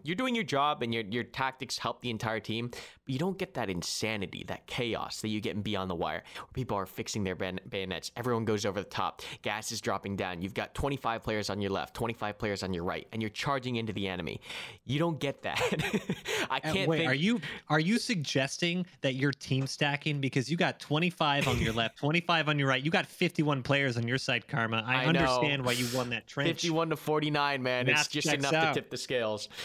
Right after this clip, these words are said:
Speaker 1: Uh, but that
Speaker 2: No,
Speaker 1: is,
Speaker 2: you're,
Speaker 1: like
Speaker 2: you're, like, it's, it's it, because you
Speaker 1: Mm-hmm.
Speaker 2: feel, even if you, you, when you, when you go over the edge and you, you do that, and you could end up just being a couple of,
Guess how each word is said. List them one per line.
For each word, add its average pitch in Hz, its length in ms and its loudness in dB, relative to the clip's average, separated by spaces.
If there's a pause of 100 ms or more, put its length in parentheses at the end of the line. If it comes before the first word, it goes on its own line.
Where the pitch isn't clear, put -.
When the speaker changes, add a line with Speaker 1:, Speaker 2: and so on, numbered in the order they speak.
(280)
Speaker 1:
Uh, 120 400 0 (160)
but 156 280 2
that 180 100 6
Speaker 2:
No, 226 140 8
Speaker 1:
is, 185 80 4
Speaker 2:
you're, 180 140 4
Speaker 1:
like 170 80 6
Speaker 2:
you're, 175 100 4 (100)
like, 175 240 0 (100)
it's, 175 340 -2
it's 175 220 -4
it, 196 280 0 (200)
because 151 440 0
you 143 80 -2
Speaker 1:
Mm-hmm. 139 360 2
Speaker 2:
feel, 196 500 0
even 202 300 0
if 196 200 -2
you, 156 160 2 (140)
you, 147 160 0
when 156 180 6
you, 147 140 4 (160)
when 156 160 4
you 135 160 2 (180)
go 185 220 4
over 170 260 4
the 127 200 2
edge 113 400 -2
and 123 180 -6
you, 110 140 -6 (100)
you 117 140 -8
do 147 240 2
that, 95 240 -6
and 117 240 -6 (140)
you 151 260 -2
could 156 260 -2
end 165 240 0
up 143 160 0
just 139 240 -2
being 139 220 -2
a 117 60 -6
couple 147 540 -4
of, 117 280 -4